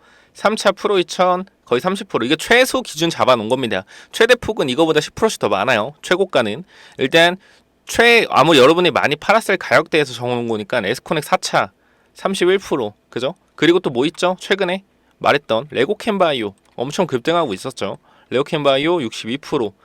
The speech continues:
에이비엘 삼십일 프로, 한미약품 오십이 프로, 그죠? 이십오 프로. 에이치엘비 같은 경우에는 빠지고 갈 거라고 생각을 했기 때문에 매집주로 드리긴 했지만 제가 하지 말라고 했었어요.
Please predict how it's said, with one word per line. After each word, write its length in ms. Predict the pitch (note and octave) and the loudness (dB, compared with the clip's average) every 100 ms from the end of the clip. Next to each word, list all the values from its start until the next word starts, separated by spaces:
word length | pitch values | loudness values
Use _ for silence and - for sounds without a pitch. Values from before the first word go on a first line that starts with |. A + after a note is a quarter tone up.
| _ _ - | _ _ -2
에이비엘 360 | B2+ B2+ C#3+ | -2 2 0
삼십일 400 | D3+ F3+ F3 F3 | 0 -4 -2 -2
프로, 400 | F#3+ F3 C3+ D#3+ - _ | -2 -4 -2 -4 -12 _
한미약품 800 | _ F#3+ G3+ F#3+ - - F#3+ G3 - _ | _ -4 0 -2 -2 -4 -4 -4 -12 _
오십이 380 | A2+ B2+ G#2+ A#2 | -8 -6 -8 -10
프로, 340 | - C#3+ G#2 - _ _ | -8 -6 -6 -10 _ _
그죠? 220 | - A#2+ A#2 | -10 -8 -6
이십오 360 | B2 D#3+ A2+ | -2 0 -2
프로. 320 | - B2+ A#2+ - - - - C3 | -4 -6 -6 -10 -20 -20 -10 0
에이치엘비 400 | D#3+ G3 G#3+ G#3+ | 0 4 4 6
같은 260 | G#3 - G3+ | 2 2 0
경우에는 500 | G3 F#3+ F#3+ F#3 F3+ | 2 2 0 0 4
빠지고 400 | G#3 A#3+ A3+ G#3+ | 4 4 4 6
갈 120 | G3+ | 6
거라고 240 | F#3+ F3 | 6 4
생각을 260 | F3 F#3+ F#3 | 4 2 2
했기 180 | G3 G3+ | 0 -4
때문에 560 | F#3 D#3 D3+ D#3+ C3+ | -4 -4 -4 -4 -2
매집주로 400 | G#2 A#2 D#3+ E3 C#3 | 0 -2 -2 -4 -2
드리긴 300 | C3 C3+ D#3+ | -2 -2 -2
했지만 320 | F#3 E3 B2+ | -4 -4 -4
제가 180 | A#2 A2 | -4 0
하지 220 | F3+ G3+ | 0 2
말라고 320 | G#2+ A2 A#2 | 4 2 0
했었어요. 460 | - C#3 - F#2 | -4 -8 -6 -8